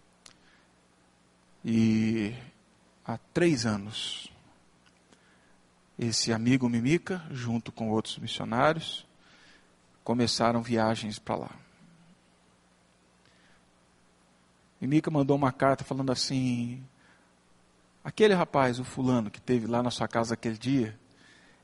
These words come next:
ele faleceu." O filho dele se tornou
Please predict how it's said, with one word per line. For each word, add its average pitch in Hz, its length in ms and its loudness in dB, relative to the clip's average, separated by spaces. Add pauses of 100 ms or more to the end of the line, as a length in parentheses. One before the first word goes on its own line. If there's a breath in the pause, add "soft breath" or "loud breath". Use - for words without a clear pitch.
ele - 140 -10
faleceu." 110 600 -6 (1800 soft breath)
O - 60 -16
filho 190 340 2
dele 170 560 2
se - 140 -2
tornou 135 760 0